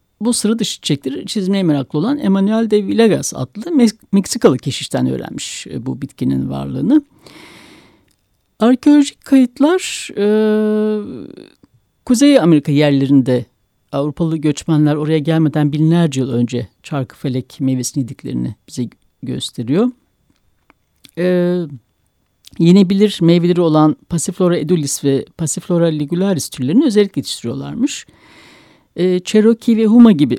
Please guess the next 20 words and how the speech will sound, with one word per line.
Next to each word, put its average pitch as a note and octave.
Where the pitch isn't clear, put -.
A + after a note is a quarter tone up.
kabileler C3+
halk A3+
tıbbında G3
bu A#3
bitkiden A3
yararlanıyorlarmış. A3
E, D3
yaralanmalarda D#3
iltihap D#3+
kapmamak B2+
ve C3+
karaciğer D#3
rahatsızlıklarını C#3
tedavi D3+
etmek C#3
için E4+
çarkıfelek F#3+
köklerinden C3+
yaptıkları C#3
ilaçları G#3